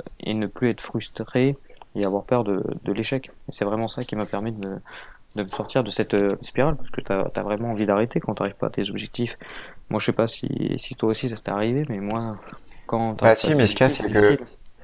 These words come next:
Speaker 2: t'as, t'as soulevé un truc qui est super intéressant, c'est que, en fait,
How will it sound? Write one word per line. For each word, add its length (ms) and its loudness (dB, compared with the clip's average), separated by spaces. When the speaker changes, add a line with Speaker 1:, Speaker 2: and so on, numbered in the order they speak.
Speaker 2:
t'as, 260 8
t'as 240 6
soulevé 320 6
un 140 8
truc 280 2
qui 100 4
est 40 6
super 320 6
intéressant, 560 6
c'est 200 2
que, 220 6
en 120 6
fait, 240 4